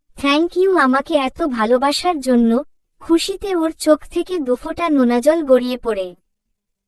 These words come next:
অর্ণব সেটা মুছে দিয়ে বলে, "এইবার চলো, কেক কাটতে হবে।" অর্ণব এরপর ওকে নিয়ে কেক কাটতে যায় আর কেক দেখে ও আরেক দফা খুশি হয়, কেননা কেকটা ওর ফেভারিট ডোরেমন শেপের। এরপর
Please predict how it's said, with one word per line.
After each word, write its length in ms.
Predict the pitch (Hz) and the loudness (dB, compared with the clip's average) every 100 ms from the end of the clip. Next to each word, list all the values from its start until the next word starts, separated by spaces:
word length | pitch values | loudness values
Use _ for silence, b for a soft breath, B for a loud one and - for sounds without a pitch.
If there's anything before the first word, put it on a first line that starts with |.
| _ - | _ 0
অর্ণব 480 | 254 269 320 392 392 | 4 4 2 -2 -4
সেটা 400 | - 330 359 370 | -2 -2 0 0
মুছে 380 | 302 277 359 | -2 -2 -4
দিয়ে 300 | 339 285 285 | -2 0 0
বলে, 440 | 277 240 214 196 180 _ _ _ - | 2 0 0 -6 -12 _ _ _ -4
"এইবার 460 | 262 285 294 370 403 | -2 0 2 2 2
চলো, 340 | - 277 254 311 | 0 2 4 2
কেক 280 | 339 330 | -2 -6
কাটতে 440 | - 269 - - 339 | -4 -4 -4 -6 -2
হবে।" 460 | 269 208 202 185 - _ _ _ _ | -2 -4 -8 -12 -18 _ _ _ _
অর্ণব 500 | 254 262 285 370 381 | 2 2 2 2 2
এরপর 420 | 349 311 - 339 | 0 0 0 4
ওকে 280 | 302 294 349 | 4 4 0
নিয়ে 260 | 302 277 285 | 2 2 0
কেক 220 | 302 302 - | -4 -8 -4
কাটতে 380 | 269 - 349 | -4 -2 -4
যায় 280 | 277 247 226 | -2 0 0
আর 140 | 233 262 | -2 -4
কেক 260 | - 320 | -6 -8
দেখে 400 | 254 269 - 311 | -4 -6 -2 0
ও 80 | 247 | 2
আরেক 320 | 226 240 302 269 | 2 2 -2 -2
দফা 380 | 240 240 330 | 0 0 -4
খুশি 360 | 330 285 277 349 | -4 -6 -4 -4
হয়, 240 | 302 294 | 0 0
কেননা 420 | 277 254 247 262 302 | 2 -2 -2 -4 -6
কেকটা 420 | 285 - 302 277 | -10 -4 2 4
ওর 120 | 285 | 4
ফেভারিট 520 | - 262 226 262 339 | 2 -2 0 -2 -2
ডোরেমন 480 | 277 247 247 247 262 | 0 2 4 2 2
শেপের। 440 | 254 233 - 196 180 _ _ _ _ _ _ _ 262 | 0 -4 -6 -10 -12 _ _ _ _ _ _ _ 0
এরপর 440 | 285 294 - | 0 0 2